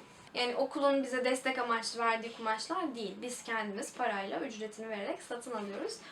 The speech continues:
Onun dışında okuldaki kumaşlardan istemiyorsak yine istediğimiz yerlerden, pazarlardan, mağazalardan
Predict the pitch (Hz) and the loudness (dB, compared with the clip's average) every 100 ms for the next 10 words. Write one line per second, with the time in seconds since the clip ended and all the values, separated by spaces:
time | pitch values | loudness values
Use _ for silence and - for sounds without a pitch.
0 | - 311 349 302 262 254 277 403 381 311 | 2 6 8 6 4 2 0 2 0 -2
1 | 277 277 - 269 262 262 262 247 240 - | 2 2 2 -2 0 0 0 0 -2 -8
2 | - 254 254 247 254 - 240 202 202 339 | -2 4 4 4 -4 -6 -6 -4 -4 0
3 | 427 - 269 240 302 - 269 254 247 247 | -2 -2 -4 -2 -2 -4 -8 -6 -4 -2
4 | 226 214 202 196 190 196 214 233 233 226 | -2 -2 0 0 -2 -2 -6 -2 -2 0
5 | 202 202 - - 240 240 247 220 208 196 | -2 -2 -6 -6 -6 2 2 0 -4 -6
6 | - 160 | -6 -8